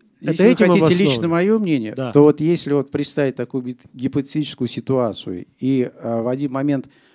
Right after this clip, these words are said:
Speaker 1: э, убрать все вот эти, которые, э, функции, которые выполняет врач, то кардинально это ни, ни на чём не изменит. Если врач хороший профессионал, он вылечит, и всё будет хорошо. Если он, э, не профессионал и там, н-,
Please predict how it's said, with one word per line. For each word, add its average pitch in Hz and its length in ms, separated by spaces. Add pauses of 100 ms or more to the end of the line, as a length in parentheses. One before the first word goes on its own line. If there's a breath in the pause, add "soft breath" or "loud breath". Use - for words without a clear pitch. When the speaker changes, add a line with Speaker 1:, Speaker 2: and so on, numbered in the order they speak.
(300 soft breath)
Speaker 1:
э, 123 220
убрать 143 480
все - 220
вот 127 160
эти, 120 220
которые, 110 580
э, 104 840
функции, 131 440
которые 120 420
выполняет 113 460
врач, 151 320 (380 soft breath)
то - 100
кардинально 156 540
это 151 140
ни, 139 120
ни 151 320
на 135 160
чём 139 220
не 120 160
изменит. 107 180 (100)
Если 165 300
врач 160 260
хороший 175 400
профессионал, 175 720
он 151 220
вылечит, 156 600
и 139 500
всё 156 200
будет 143 180
хорошо. 127 440 (260 soft breath)
Если 170 280
он, 180 220
э, 160 380
не 170 180
профессионал 151 640
и 127 40
там, 139 960
н-, - 60